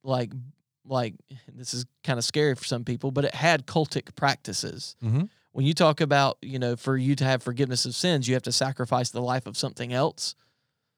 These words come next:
Speaker 1: That is technically, by definition, a cultic practice.
Speaker 2: Mm.
Speaker 1: So,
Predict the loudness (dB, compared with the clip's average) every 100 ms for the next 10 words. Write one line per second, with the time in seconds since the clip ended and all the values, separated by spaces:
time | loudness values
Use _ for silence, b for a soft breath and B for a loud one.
0 | _ _ _ _ -2 4 6 6 2 -2
1 | 2 2 2 0 2 0 0 -4 -12 _
2 | _ _ -8 0 6 6 6 2 2 0
3 | 0 0 -2 -6 -4 -4 -4 -8 -8 -10
4 | -8 -8 -12 -10 -12 -14 -10 -6 -6 -8
5 | _ _ _ _ -6 2 6 6 4 -2